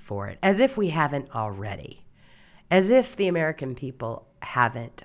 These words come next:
already. I mean, this is a daily thing now. This is just a constant, and it, it's so awful to see.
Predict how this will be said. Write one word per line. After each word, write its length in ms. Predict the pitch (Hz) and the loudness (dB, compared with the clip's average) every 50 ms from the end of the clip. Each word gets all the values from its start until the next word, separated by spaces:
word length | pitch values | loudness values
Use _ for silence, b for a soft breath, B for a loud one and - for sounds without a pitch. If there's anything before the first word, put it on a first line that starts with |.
| _ - | _ -12
already. 880 | - 120 107 101 98 95 92 92 95 95 78 - - - - - _ _ _ b b b b b b b b b b b | -10 -8 -8 -8 -10 -10 -12 -12 -12 -12 -12 -12 -14 -18 -20 -20 _ _ _ b b b b b b b b b b b
I 60 | - 143 | 0 2
mean, 240 | 147 143 135 127 | 2 2 2 2
this 300 | 127 170 208 233 214 - - | 2 2 2 2 2 -2 -4
is 220 | - 135 120 110 | -4 -6 -4 -4
a 180 | 120 110 110 101 - - - _ _ _ _ _ _ _ - 151 139 - | -4 -4 -6 -8 -10 -14 -20 _ _ _ _ _ _ _ -14 -14 -6 0
daily 440 | - 170 160 170 175 170 147 117 104 | 2 4 4 4 4 2 -2 -4 -8
thing 340 | - - - 113 110 110 113 | -10 -12 -12 -12 -10 -10 -10
now. 340 | 113 110 107 104 - 80 - | -10 -10 -12 -12 -12 -12 -10
This 200 | - 135 131 - | -8 -8 -6 -6
is 120 | 147 117 | -8 -8
just 280 | - - 131 - - - | -8 -8 -10 -10 -10 -12
a 40 | 80 | -14
constant, 960 | - - - - 104 101 110 107 107 - - - 87 87 - - - - - - | -14 -14 -12 -8 -6 -6 -6 -6 -6 -10 -12 -12 -14 -18 -18 -20 -20 -20 -16 -10
and 180 | - 127 120 117 | -8 -6 -4 -4
it, 200 | 120 117 - - | -4 -6 -6 -8
it's 200 | 131 117 - - | -10 -10 -8 -8
so 460 | - - - 147 147 147 151 131 - - | -6 -2 0 2 2 2 0 -2 -4 -6
awful 420 | 120 120 120 120 - - 117 110 107 | -6 -4 -4 -6 -6 -8 -10 -10 -10
to 140 | - - | -12 -12
see. 440 | 107 - - - 113 110 107 104 107 | -12 -10 -10 -10 -10 -10 -10 -12 -14